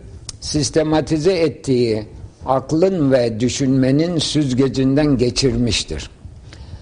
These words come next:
Zaten, e, düşünmede ilerleme, gelişme, var olan, mevcut olan fikirlerle, e, boğuşma ile olur. Eğer var olan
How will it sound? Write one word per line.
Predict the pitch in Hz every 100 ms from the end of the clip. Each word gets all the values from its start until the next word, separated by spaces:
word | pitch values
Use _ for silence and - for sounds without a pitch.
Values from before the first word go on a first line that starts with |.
| - - -
Zaten, | 101 104 170 196 175 170 175 185 - - - - - - - - -
e, | 120 131 123 120
düşünmede | 127 135 151 156 156 151 185 175
ilerleme, | 143 127 131 127 117 117 131
gelişme, | 156 127 123 113 107 120 143 175 - - - - - - - - - - - - - - - -
var | 80 85 131 170
olan, | 165 131 139 160 185 - - - -
mevcut | 127 135 131 120 175 160
olan | 147 139 139 170 196 - - - -
fikirlerle, | - 127 - 147 151 147 180 160 131 113 92 107
e, | 98 107
boğuşma | 127 131 123 143 160 135
ile | 110 101
olur. | 92 98 85 82 - - - - - - - - - - -
Eğer | 151 160 170
var | 139 117 151 190
olan | 185 170 135 123